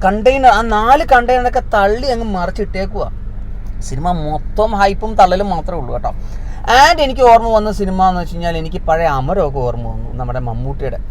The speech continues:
അതിനകത്ത് ഈ മ-, ഞാൻ, നമ്മൾ പറയുന്ന വെറുതെ അല്ല, കാരണം അതിനകത്ത് ഈ സ്രാവിനെയൊക്കെ പിടിക്കുന്ന സീനൊക്കെ, ഏ, ഭയങ്കര ബോറാന്നേ. കാരണം ഈ ഒരു സ്രാവിനെ പിടിക്കുന്ന ഒരു, ഈ ഒരു കയറ് വെച്ചിട്ട് ഇങ്ങനെ വലിച്ചിങ്ങനെ എറിഞ്ഞിട്ട് സ്രാവിൻ്റെ വായുടെ ഇതിലേ കൂടെ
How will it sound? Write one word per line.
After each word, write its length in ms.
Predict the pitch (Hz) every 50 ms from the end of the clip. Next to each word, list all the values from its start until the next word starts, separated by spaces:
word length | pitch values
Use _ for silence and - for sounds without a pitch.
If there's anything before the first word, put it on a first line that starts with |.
| - - - - - - -
അതിനകത്ത് 280 | 113 117 110 - 151 147
ഈ 120 | 143 139 123
മ-, 120 | 117 127
ഞാൻ, 260 | 120 113 110 107 110
നമ്മൾ 180 | 120 120 123 131
പറയുന്ന 500 | 120 123 113 123 127 147 165 - 98 - -
വെറുതെ 380 | - 151 156 160 160 170 185
അല്ല, 140 | 180 151 151
കാരണം 200 | 151 147 147 151
അതിനകത്ത് 200 | 151 147 165 165 175 - - - - - - - - 165
ഈ 20 |
സ്രാവിനെയൊക്കെ 680 | 156 - 165 151 139 143 156 170 185 196 196 185 190 180 -
പിടിക്കുന്ന 260 | 175 170 170 170 170
സീനൊക്കെ, 560 | 160 - 151 143 143 156 143 139 - 123 135 - - - -
ഏ, 100 | - 147 - - - -
ഭയങ്കര 300 | - 143 170 220 254 277
ബോറാന്നേ. 460 | 269 226 220 220 214 208 202 185 147 123 - - - -
കാരണം 280 | 190 190 208 220 220 220
ഈ 60 | 214
ഒരു 140 | 220 220 214
സ്രാവിനെ 440 | 196 - 185 175 180 190 190 208 220
പിടിക്കുന്ന 300 | 208 202 202 208 208 202
ഒരു, 120 | 202 208 202 - - - - - - - 185
ഈ 180 | 185 190 190
ഒരു 120 | 185 185 175 - 185
കയറ് 260 | 165 170 175 190 208
വെച്ചിട്ട് 280 | 214 208 196 196 185
ഇങ്ങനെ 160 | 190 196 196 190 180 170
വലിച്ചിങ്ങനെ 500 | 156 156 160 175 165 - 196 202 196 180 160 151 156
എറിഞ്ഞിട്ട് 320 | 160 180 196 202 165 180
സ്രാവിൻ്റെ 560 | 175 - - 160 151 147 156 160 180 180 185
വായുടെ 540 | 180 160 147 147 151 156 165 170 170 185 185 - - - - -
ഇതിലേ 240 | 156 165 175 185 190
കൂടെ 180 | 196 202 196